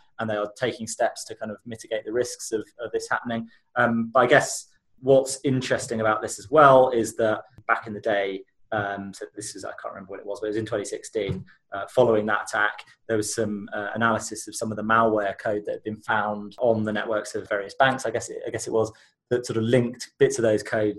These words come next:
to a group called the Lazarus Group. The Lazarus Group are a very interesting, um, threat group, um, who have been variously attributed to the North Korean state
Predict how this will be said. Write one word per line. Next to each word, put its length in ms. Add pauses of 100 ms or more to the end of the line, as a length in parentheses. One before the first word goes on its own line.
to 120
a 40
group 260
called 140
the 60
Lazarus 480
Group. 220 (360)
The 60
Lazarus 380
Group 440
are 260
a 40
very 260
interesting, 880 (320)
um, 380
threat 380
group, 360 (340)
um, 560 (220)
who 280
have 180
been 520
variously 560
attributed 600 (320)
to 100
the 100
North 300
Korean 320
state 380